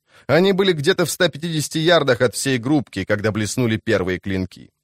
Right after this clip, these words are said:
Светловолосая схватилась с одним из нападавших.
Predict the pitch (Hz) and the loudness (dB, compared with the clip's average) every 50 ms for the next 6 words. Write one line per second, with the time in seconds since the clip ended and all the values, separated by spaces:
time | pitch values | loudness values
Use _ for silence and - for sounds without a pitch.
0 | _ _ - - 131 135 120 - - 120 120 123 135 139 131 - 117 113 104 - | _ _ -8 -4 -2 0 0 2 2 4 4 4 4 4 2 2 0 -2 -2 0
1 | - 123 120 113 - 143 139 127 120 110 - - 123 127 120 123 123 123 117 104 | 0 0 0 0 0 0 0 0 0 0 -2 -4 -4 -2 -2 0 0 0 0 0
2 | 117 123 - 120 120 127 131 117 - - - 104 - | -2 0 0 0 2 4 4 2 2 0 -4 -6 -6